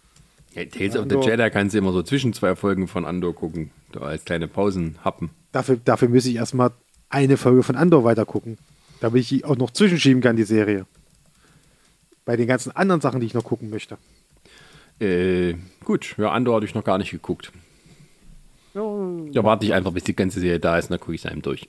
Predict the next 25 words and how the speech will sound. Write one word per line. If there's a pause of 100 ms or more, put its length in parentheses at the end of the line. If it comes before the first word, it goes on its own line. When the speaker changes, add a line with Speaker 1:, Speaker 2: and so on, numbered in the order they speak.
(120)
Speaker 1:
Age. (1040)
Speaker 2:
Oh,
ich
glaub
nicht,
dass,
dass
es,
ich
glaub
nicht,
dass,
also (240)
immer
eben
so
komplett
durchgucken
wird
schwierig,
glaub
ich,
weil,
äh,
also